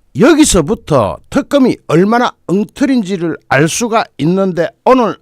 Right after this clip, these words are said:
아침에 이재명이는 정교 분리 원칙을 어기고 종교재단이 조직적이고 체계적으로 정치 개입한 사례들이 있다.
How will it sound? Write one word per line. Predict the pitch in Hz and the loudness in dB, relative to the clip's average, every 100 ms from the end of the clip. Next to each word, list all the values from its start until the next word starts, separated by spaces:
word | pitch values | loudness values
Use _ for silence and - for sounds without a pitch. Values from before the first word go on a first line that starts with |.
| - | -10
아침에 | 143 - 208 175 123 - | -10 -6 -4 -2 -4 -8
이재명이는 | 123 170 254 269 131 113 127 - _ _ _ _ _ _ _ _ - | -4 -2 0 0 -2 -4 -8 -14 _ _ _ _ _ _ _ _ 0
정교 | 226 294 285 294 285 262 | 4 4 4 6 6 6
분리 | 285 277 262 220 | 2 2 2 2
원칙을 | 190 220 - 214 180 - | 2 2 -2 -2 -4 -2
어기고 | 190 170 127 117 | -4 -2 -2 -4
종교재단이 | - 147 170 240 254 240 202 127 - | -2 0 2 2 4 2 2 0 0
조직적이고 | 226 254 127 - - 180 156 135 139 | 0 2 -2 -6 -8 -4 -2 -2 -4
체계적으로 | - 240 240 214 185 160 135 | -4 -2 0 0 -2 -2 -2
정치 | - 214 196 - 214 | -4 -4 -6 -8 -6
개입한 | 196 175 151 160 135 | -2 -2 -2 -4 -6
사례들이 | - 143 175 165 131 - | -6 -4 -4 -6 -10 -10
있다. | 156 _ 107 80 | -14 _ -10 -10